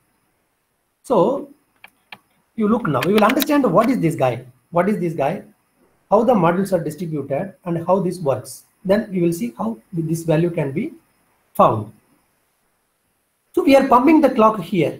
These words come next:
We are pumping the clock inside to this counter. So this binary counter, keep counting it. So we are going to make the binary counter such a way that if rising edge comes or if the falling edge comes, you increment its value, increment its value now, right?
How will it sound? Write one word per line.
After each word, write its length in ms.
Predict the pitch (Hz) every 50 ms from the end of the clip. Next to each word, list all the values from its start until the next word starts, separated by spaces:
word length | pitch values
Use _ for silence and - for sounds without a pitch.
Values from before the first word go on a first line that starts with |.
| -
We 120 | - 180 190
are 60 | 180
pumping 360 | 180 - 196 208 226 240 233
the 100 | 202 214
clock 300 | - 170 165 180 180 -
inside 440 | 170 170 175 - 196 185 170 175 165
to 80 | 190 175
this 160 | 160 160 156
counter. 580 | - 143 143 151 139 135 127 139 - - - _ _ _ _ _ _ _ _ _ _
So 100 | - 185
this 160 | 175 175 175 170
binary 380 | 156 151 165 196 214 220 233
counter, 440 | 220 - 175 156 147 139 156 202 214
keep 280 | - - 277 294 285 -
counting 340 | 247 247 247 233 233 185 131
it. 120 | 113 - - - _ _ _ _ _ _ _ _ _ _ _ _ _ _ _
So 100 | - 226
we 160 | 190 170 196 190
are 80 | 175
going 220 | 170 208 233 233 202
to 60 | 202
make 200 | 175 185 196 185
the 100 | 180 160
binary 340 | 156 147 147 170 185 190 196
counter 300 | 196 175 147 143 165 160
such 260 | 131 156 151 156 190
a 40 | 190
way 120 | 196 214
that 360 | 185 151 139 139 175 208 - - _ _ _ _ _ _ -
if 160 | 190 165 156
rising 360 | 160 175 214 208 269 254 233
edge 220 | 214 170 160 175 160
comes 440 | 147 135 151 196 196 - - - _ _ _ _ _ _
or 160 | 180 180 175 170
if 140 | 170 160
the 80 | 165 165
falling 380 | 170 - 165 185 214 220 214 208
edge 200 | 180 156 165 156
comes, 360 | - 139 160 196 196 - - _ _ _
you 140 | - 208 220
increment 580 | 208 240 254 269 240 302 294 262 247 247 240 214
its 160 | 208 - -
value, 420 | 175 151 139 127 123 113 107 - - _ _ _
increment 500 | 185 185 202 196 214 214 196 190 185 175
its 220 | 160 156 156 - 277 320 - 202 160
value 220 | 160 147 143 135 127
now, 220 | 123 117 117 - - _ -
right? 260 | 175 156 120 107 -